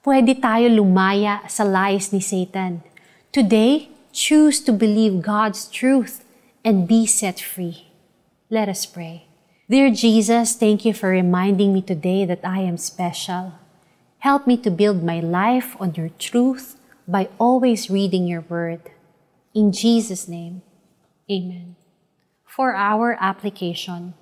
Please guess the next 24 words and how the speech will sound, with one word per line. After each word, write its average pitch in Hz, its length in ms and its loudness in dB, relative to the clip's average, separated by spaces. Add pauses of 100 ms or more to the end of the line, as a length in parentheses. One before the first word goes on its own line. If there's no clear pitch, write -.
(500)
kung 262 240 2
may 240 160 4
negative 202 480 0
thoughts 190 400 -6
ka 190 160 -6
today 180 320 -2
about 175 400 -6
yourself, 214 720 -4 (400)
open 262 480 2
your 196 160 0
Bible 175 720 -4
and 202 160 -2
find 202 480 -2
what 180 240 -4
God's 196 400 -2
word 185 320 -4
says 196 320 -6
about 170 560 -6
you 170 240 -4 (320)
and 214 240 2
declare 208 480 0
it 202 320 -6
over 175 240 -4
yourself. 160 880 -10